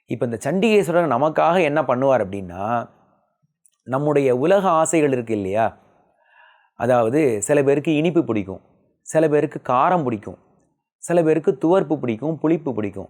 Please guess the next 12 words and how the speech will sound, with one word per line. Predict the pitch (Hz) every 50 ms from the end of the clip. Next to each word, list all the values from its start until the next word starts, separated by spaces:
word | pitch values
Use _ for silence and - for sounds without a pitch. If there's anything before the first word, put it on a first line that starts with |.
| _ -
இதை | - 123 127 131 120
மாதிரி | 120 123 135 156 180 151 - -
சுவையில | 139 139 147 165 190 190 170
இருந்து, | 131 117 113 110 110 104 101 92 - _ _ _ _ _ _ _ _ _ - - 87
ஆடைகள்ல | 107 139 160 185 185 196 190 175 151 147 131 120 110
இருந்து, | 110 110 117 117 113 101 - _ _ _ _ _ _ _ _ _ _ _ _ _ _
மற்ற | - 120 127 127 - 139 143 127 120 107
எல்லா | 104 101 113 127 151 170 190 190 190 196
விதமான | 190 180 175 160 160 160 156 151 147 143 135 127 117 110 104 -
உடல் | - 117 135 165 185 202 208
சார்ந்த | 196 - 180 165 156 147 143 135
அனுபவங்களுக்கும் | 127 117 117 131 151 151 180 175 165 156 143 139 127 117 107 113 123 107 95 107 127 147 156 151